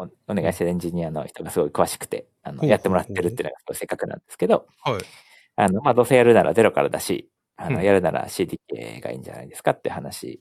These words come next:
Speaker 1: をもらって、
Speaker 2: うん。
Speaker 1: じゃあ、
Speaker 2: うん。
Speaker 1: これで行きましょうと思って、今、まあ、進めてるって感じですね。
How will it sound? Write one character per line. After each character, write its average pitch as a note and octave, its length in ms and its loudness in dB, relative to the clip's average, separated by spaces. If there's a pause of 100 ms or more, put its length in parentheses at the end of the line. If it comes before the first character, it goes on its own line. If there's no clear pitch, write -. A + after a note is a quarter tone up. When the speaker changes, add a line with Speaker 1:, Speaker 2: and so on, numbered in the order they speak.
(120)
Speaker 1:
を - 180 -6
も B2+ 220 0
ら - 80 -10
っ - 60 -20 (140)
て、 E3+ 120 4
Speaker 2:
う - 20 -14
ん。 - 40 -20 (280)
Speaker 1:
じ B2 60 -4
ゃ - 20 -2
あ、 F#2 40 -8
Speaker 2:
う - 40 -14
ん。 - 80 -20
Speaker 1:
こ - 100 -10
れ - 80 -12
で - 220 -16 (680)
行 - 100 -20
き - 80 -14
ま B1+ 100 -12
し - 100 -10
ょ - 40 -10
う - 80 -14
と - 80 -14
思 G#1 80 -12
っ - 40 -12
て、 - 300 -14 (160)
今、 - 220 -12 (420)
ま A#2 80 4
あ、 - 20 6
進 - 240 -4
め E2+ 100 0
て E2 120 -4
る D#2+ 60 -2
っ - 60 -6
て - 160 -14
感 - 160 -14
じ - 100 -16
で - 60 -12
す - 100 -10
ね。 - 340 -12